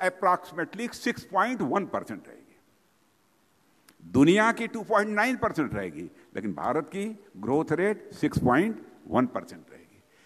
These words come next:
यानी विश्व की सभी बड़ी अर्थव्यवस्थाओं में केवल भारत ही ऐसी अर्थव्यवस्था है जो सिक्स परसेंट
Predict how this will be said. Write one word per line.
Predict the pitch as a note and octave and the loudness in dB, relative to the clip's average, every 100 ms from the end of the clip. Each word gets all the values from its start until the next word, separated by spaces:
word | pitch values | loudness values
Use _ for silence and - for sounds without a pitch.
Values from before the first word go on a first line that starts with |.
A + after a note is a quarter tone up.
| _ - | _ 2
यानी | D3 D#3 | 6 6
विश्व | A#2+ G#3 - A3 | 8 6 6 2
की | G#3+ | 2
सभी | F#3 D#3 G#3+ | 0 2 2
बड़ी | F3 E3 | 2 -2
अर्थव्यवस्थाओं | E3+ C#3+ C#3 B2 - A#2 A#2+ | -4 -4 -2 -4 -2 0 0
में | C#3 E3 - - - _ | 0 -4 -8 -20 -20 _
केवल | A#2+ B2+ G#2+ | 2 2 2
भारत | - C#3 D#3 - | 6 6 6 2
ही | - G#2 - - - _ _ _ - | -4 -8 -10 -18 -20 _ _ _ 0
ऐसी | C3 C#3+ G3 | 2 2 0
अर्थव्यवस्था | - B2+ B2+ A2+ - A#2 | -2 0 0 -2 0 0
है | A2+ A2 - - _ _ - | 0 -4 -12 -20 _ _ -8
जो | A#2+ | -6
सिक्स | A#2 - C4 - | -6 -2 -4 -4
परसेंट | - C#3+ A#2+ B2+ B2 | -4 -4 -4 -6 -6